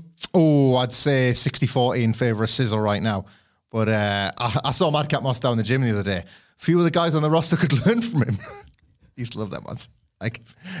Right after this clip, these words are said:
"Hey, Jim Ross, any guys that you think are a bit too fat right now? Neg 'em. Compare 'em to Austin." <laughs> A lot of guys backstage coming up to me asking, "How, J R, why am I not getting, uh, Steve Austin money?" "Well, maybe you work like Steve Austin, you got Steve Austin money." What's that even mean, Jim?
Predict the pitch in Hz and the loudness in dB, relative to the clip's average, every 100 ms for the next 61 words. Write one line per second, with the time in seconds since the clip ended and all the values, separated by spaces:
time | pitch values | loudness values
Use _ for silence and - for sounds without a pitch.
0 | 139 139 151 156 120 143 143 139 135 123 | -2 0 2 2 0 0 0 0 0 0
1 | 123 127 127 123 104 - - 131 147 131 | -2 0 -2 -2 -4 -4 -2 -2 -2 -2
2 | 139 151 147 127 131 120 98 - - 135 | 0 -2 -4 -4 -4 -4 -6 -8 -2 0
3 | - 147 131 135 - - 107 117 - - | 0 0 0 0 0 -2 0 0 -2 -20
4 | _ _ _ _ _ _ _ _ - 220 | _ _ _ _ _ _ _ _ -4 -2
5 | 247 247 180 196 - 226 175 208 202 - | 0 0 0 -2 0 0 2 2 2 2
6 | 190 185 175 175 156 247 220 117 - 254 | 4 4 2 2 2 2 0 -2 0 2
7 | 240 175 214 254 247 226 226 226 214 214 | 4 4 4 2 2 2 0 0 4 4
8 | 170 220 208 233 - 175 127 104 87 - | 4 2 2 2 2 2 4 2 -2 -8
9 | _ _ 113 120 117 110 139 139 98 - | _ _ -2 0 2 2 0 0 -2 0
10 | 104 95 95 104 98 - 113 101 - 98 | 0 0 0 -2 -2 -2 -2 0 -2 -2
11 | 82 - _ 143 - 113 110 107 101 - | -4 -8 _ -10 -4 -2 0 0 -4 -10
12 | _ 107 107 | _ -4 -4